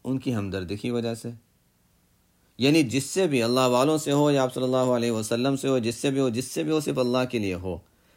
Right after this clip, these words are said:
اب پڑوسی ہیں، رشتہ دار ہیں، بہن بھائی ہیں، ان کے ساتھ انسان جو محبت کا معاملہ کرتا ہے ظاہری طور پر، وہ اس لیے کہ اللہ تعالیٰ کی رضا اس میں حاصل ہے۔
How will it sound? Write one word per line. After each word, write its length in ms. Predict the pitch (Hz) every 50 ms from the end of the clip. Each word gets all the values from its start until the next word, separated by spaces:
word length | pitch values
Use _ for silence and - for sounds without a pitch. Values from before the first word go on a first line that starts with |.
| _ _ _
اب 200 | 135 135 - -
پڑوسی 460 | - 127 127 131 135 135 - 143 143 135
ہیں، 160 | 131 131 127
رشتہ 260 | 117 117 - - 117
دار 300 | 120 107 127 131 131 123
ہیں، 180 | 123 123 120 120
بہن 340 | 104 101 117 117 117 113
بھائی 320 | 98 104 120 123 127 131 123
ہیں، 100 | 123 120
ان 220 | - - 131 139
کے 120 | 117 127 127
ساتھ 240 | - 131 127 113
انسان 340 | 117 117 110 - 123 127 127
جو 100 | 120 120
محبت 520 | 110 104 95 95 104 110 107 120 135 131 -
کا 80 | - 135
معاملہ 400 | 123 113 107 107 113 123 135 147
کرتا 420 | 147 139 135 123 113 110 127 127
ہے 80 | 131 131
ظاہری 360 | 113 107 110 110 127 135 143
طور 200 | - - 120 120
پر، 200 | 110 - 135 131
وہ 220 | 127 117 117 123 -
اس 180 | - 135 - 131
لیے 120 | 147 156
کہ 80 | 147 151
اللہ 200 | 147 135 135 135
تعالیٰ 280 | 131 - 135 127 135 139
کی 100 | 127 131
رضا 200 | 117 113 110 127
اس 180 | 120 110 104 -
میں 100 | 101 90
حاصل 300 | 85 82 82 - 76 69
ہے۔ 80 | 71